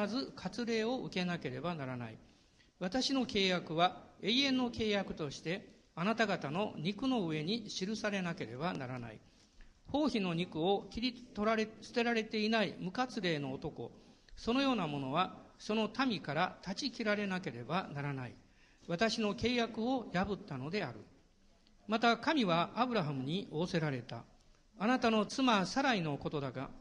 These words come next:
その名をサライと呼んではならない。その名はサラとなるからだ。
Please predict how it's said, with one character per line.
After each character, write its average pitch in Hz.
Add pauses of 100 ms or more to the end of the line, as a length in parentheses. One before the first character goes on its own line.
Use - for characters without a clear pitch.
(520)
そ 226
の 240
名 220
を 196
サ -
ラ 254
イ 185
と 226
呼 175
ん 185
で 185
は 208
な 135
ら 139
な 131
い。 120 (380)
そ -
の 226
名 202
は 139
サ -
ラ 226
と 226
な 160
る 139
か -
ら 113
だ。 117